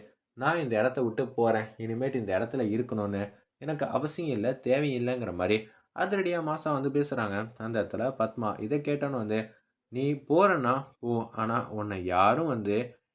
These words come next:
இருக்க சொல்லல, உன்னை யாரும் இங்கேருந்து தடுக்கவும் சொல்லல. நீ வரணும்னா தாராளமா வரலாம். அப்பனா என்ன போ சொல்றியான்னு?" "சரிண்ணே, எப்படி இருந்தாலும் என் பையனை வந்து உள்ள கூப்பிடுவேன்னு" சொல்லி அந்த சீனு வந்து வாசல்ல நின்னுட்டு இருக்கான் பாத்தியா,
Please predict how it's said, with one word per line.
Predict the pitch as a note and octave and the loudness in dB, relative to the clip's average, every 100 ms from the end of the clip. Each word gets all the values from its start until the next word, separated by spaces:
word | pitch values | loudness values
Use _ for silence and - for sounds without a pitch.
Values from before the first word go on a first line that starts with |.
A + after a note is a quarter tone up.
| - | -4
இருக்க | D3+ F#3+ F#3+ | -2 0 0
சொல்லல, | F3+ E3 E3+ F#3 A#2+ - | 2 4 4 4 2 -6
உன்னை | A2 A2 G#2 | -8 -4 0
யாரும் | F#2+ G2 C3 D#3 | 4 6 6 2
இங்கேருந்து | A2+ G2+ G2 C3 | -2 -2 -2 -4
தடுக்கவும் | - F#2 G2+ B2+ C#3 | -4 -4 -2 -2 -2
சொல்லல. | C3+ G2+ G2 G2 - _ _ _ _ - | -2 0 0 0 -2 _ _ _ _ -4
நீ | A#2+ B2 | 2 4
வரணும்னா | G#2+ B2 E3 C#3 A2 A2 A2 - | 6 6 6 0 2 2 0 2
தாராளமா | G2 A2 A#2+ B2 C#3 C3+ | 6 8 8 6 4 4
வரலாம். | G#2+ G#2+ G2 - - | 4 2 0 -6 -4
அப்பனா | G#2 D#3 E3+ | 0 2 2
என்ன | D3 A2+ | 0 -2
போ | - F#3 | 2 0
சொல்றியான்னு?" | G3+ E3+ C#3+ B2 G2+ G2 A2 - - _ - | 2 0 2 0 0 0 -2 -6 -20 _ 0
"சரிண்ணே, | A3+ B3 D#3 A2 A2+ - - | 2 4 2 -2 -6 -10 -6
எப்படி | A#2 G3 | -2 0
இருந்தாலும் | G3 D3 B2+ C3 C3+ | 2 4 4 2 -2
என் | B2+ G2+ | -6 -2
பையனை | G2+ C#3+ D#3+ | 0 2 0
வந்து | A2+ G#2 A#2 G#2+ | -2 0 -2 0
உள்ள | B2+ D3+ | 0 0
கூப்பிடுவேன்னு" | B2 C#3 C3 B2+ B2+ B2 | 0 -4 -2 -2 -2 -2
சொல்லி | G2 G#2+ A#2 _ _ _ - | 0 0 -2 _ _ _ -8
அந்த | D#3 D#3 C3 B2+ C3 _ _ _ - | -2 2 4 2 -4 _ _ _ -2
சீனு | A#3+ A#3+ | 2 4
வந்து | F#3+ F#3+ | 4 8
வாசல்ல | F3+ F3+ F3+ F3+ | 8 8 2 0
நின்னுட்டு | F3 F3+ F3 | 0 0 0
இருக்கான் | E3 D#3+ D3 | 0 2 2
பாத்தியா, | C#3 D3+ | 2 2